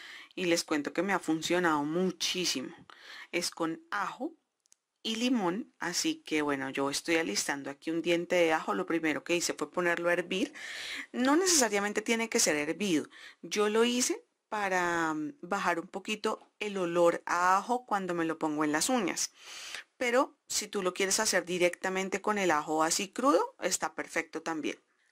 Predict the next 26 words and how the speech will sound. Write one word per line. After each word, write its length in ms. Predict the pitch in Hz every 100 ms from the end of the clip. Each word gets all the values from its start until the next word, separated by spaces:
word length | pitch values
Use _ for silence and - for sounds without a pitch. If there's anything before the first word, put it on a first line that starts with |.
| _
Lo 120 | - 233
dejamos 420 | 233 226 226 233
hervir 360 | 269 277 208
más 280 | 185 175 180
o 20 |
menos 320 | 180 180 185 -
por 320 | - 196 151
diez 480 | 165 175 175 170 170
minuticos 960 | 180 202 180 - 208 - 262 277 - - - - -
y 160 | 202 165
ya 140 | 160
está 300 | 151 - - _
perfecto. 880 | 170 151 147 - - 165 - - - - -
Bueno, 400 | - 202 214 180
chicas, 420 | 180 180 - 147 -
una 300 | - 254 277
vez 120 | 294 302
que 140 | 285
se 160 | 285 254
ha 240 | 190 - -
cocinado 840 | 202 202 220 190 160 160 208 - _ _
en 420 | - 185 180 170 -
agua 420 | 175 165 151 170
caliente 680 | 202 196 170 156 - 160 -
el 160 | 196 226
ajo, 360 | 185 - 277